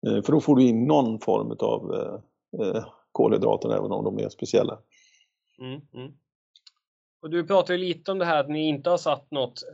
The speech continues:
Speaker 2: särskilt mål. Att vad skulle du föredra att jobba mot? Att, skulle du vilja ha ett mer resultatstyrt, konkret, vi vill försöka nå till slutspel?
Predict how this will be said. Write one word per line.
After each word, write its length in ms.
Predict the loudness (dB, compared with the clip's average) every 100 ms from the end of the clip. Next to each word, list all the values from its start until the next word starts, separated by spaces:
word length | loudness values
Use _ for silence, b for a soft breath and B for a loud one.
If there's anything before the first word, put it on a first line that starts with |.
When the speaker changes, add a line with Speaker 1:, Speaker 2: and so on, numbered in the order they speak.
| -2
Speaker 2:
särskilt 360 | 0 0 -2 -4
mål. 320 | 0 2 2
Att 180 | 0 -2
vad 200 | -4 -2
skulle 240 | -2 -2
du 220 | 2 0
föredra 720 | 0 0 4 6 6 4 4 4 0 _ _ _ _
att 320 | -2 -2 -4 _ -20 -16
jobba 400 | -4 -2 2 2
mot? 340 | 0 -2 -4 -4
Att, 240 | -6 -6 _ -20 -20 _ _
skulle 240 | -8 -4
du 120 | -2
vilja 260 | 0 2 4
ha 80 | 4
ett 100 | 2
mer 200 | 0 0
resultatstyrt, 1080 | -2 -2 0 0 -2 -16 -14 -8 -8 -6
konkret, 600 | -8 -6 -4 0 -2 -2 -10
vi 260 | -6 -4
vill 440 | 0 0 -2 -6 -10
försöka 320 | -6 -4 -4
nå 220 | -4 -4
till 140 | -6 -10
slutspel? 680 | -10 -12 -10 -4 -4 -4